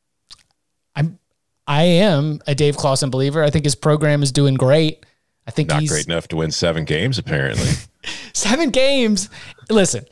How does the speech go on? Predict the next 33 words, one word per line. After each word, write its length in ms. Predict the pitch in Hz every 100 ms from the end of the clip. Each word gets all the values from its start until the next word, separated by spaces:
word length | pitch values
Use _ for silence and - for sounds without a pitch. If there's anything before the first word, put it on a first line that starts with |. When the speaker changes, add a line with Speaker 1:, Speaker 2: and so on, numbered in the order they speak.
| _
Speaker 1:
All 100 | 196
right. 160 | 175 143
So 100 | 202
I 80 | 202
got 200 | 165 -
O 140 | 208
D 80 | 247 226 214
U, 100 | 214
Norfolk 360 | 190 214 233 220
State, 360 | - 196 185
Syracuse, 640 | - - 190 190 208 202 - -
Army, 480 | 180 185 185 185 -
Duke, 380 | 151 175 175 - 160
B 200 | 175 165
C. 380 | - 151 123 113 -
Those 220 | 165 170
are 40 |
my 120 | 185
wins. 560 | 175 156 139 135 135 - - - - -
My 100 | 156
losses 640 | 165 175 180 - 180 170
are 340 | - 156 147
Florida 320 | 143 180 175 180
State, 300 | - 175 165
Virginia, 480 | 160 160 160 160
Louisville, 500 | 147 151 156 151 156
U 220 | 147 151 156
N 140 | 151
C, 300 | - 160 151
N 120 | 156
C 160 | 147 151
State, 240 | - 131
Clemson. 460 | - 135 113 -